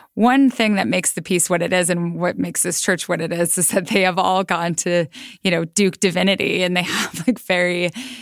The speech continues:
sophisticated, learned ideas of what church could possibly be. But so one of the pastoral interns is a Black woman who is currently at Duke Divinity, and she is taking a class on segregated Sundays, and her teacher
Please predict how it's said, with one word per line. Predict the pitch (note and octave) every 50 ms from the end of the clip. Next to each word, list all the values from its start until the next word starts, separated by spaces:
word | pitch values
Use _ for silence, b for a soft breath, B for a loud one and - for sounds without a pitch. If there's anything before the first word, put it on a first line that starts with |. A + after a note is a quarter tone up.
| B B
sophisticated, | - - - A3 G3+ - - A3 F#3 - - A#3 - - G3+ F3+ F3 F3 E3+ E3+ E3+
learned | D#3 D#3 F3+ F3 F3+ F#3+ F#3+ F3+ F3
ideas | E3+ F3 E3 D#3+ - F3 F3 F3+ F3+ -
of | E3+ D#3
what | E3 F3 -
church | - - F3 E3 - -
could | - -
possibly | - F#3 G2 - - F3+ - G#3 G#3+ A#3
be. | - D4+ D#4 C#4 A#3
But | - F#3 F3+
so | - - G3+ F#3+ F#3
one | E3+ F#3 F3+ F3 F3+
of | F3+ F3
the | F3+ F#3
pastoral | F3 - F3 F3 E3 - - E3+ E3 E3 E3
interns | C#3+ F#3 G#3 G3+ - G3 F3 E3 D#3+ E3 D#3+ - B B B B B B B B
is | - E3+ F#3
a | E3+
Black | - F3 D#3+ D#3+ - -
woman | A3 B3 C4+ B3+ G3+ F#3 F3 F3
who | E3+ - - F#3 F3
is | E3+ E3+ E3+ -
currently | - - G3+ F#3 E3+ - E3+ F3 F3 E3+ E3 E3 D#3 B B B B B B B B _ _ -
at | E3+ F3 E3 - - -
Duke | - F3+ E3 D#3+ -
Divinity, | - G#3 B3+ D4+ C#4+ A#3+ G3 F3+ F3 F3
and | E3+ F3 -
she | - - F#3
is | F3+ F3+ -
taking | - G3 F#3 E3+ - F3+ E3+
a | E3
class | - - G#3 G#3 G#3+ G3 - - - -
on | F#3 G3 G3 F#3
segregated | E3+ - F#3+ F3+ E3 E3+ D#3+ E3+ E3+ E3+ E3+ -
Sundays, | - B3 C#4 C#4 F#3+ E3 E3+ E3 -
and | F3 E3+ E3
her | D#3 - - G#3+ F#3+ F3+
teacher | - - - E4 E4 - - F3 E3+ E3+ E3+ E3+ E3+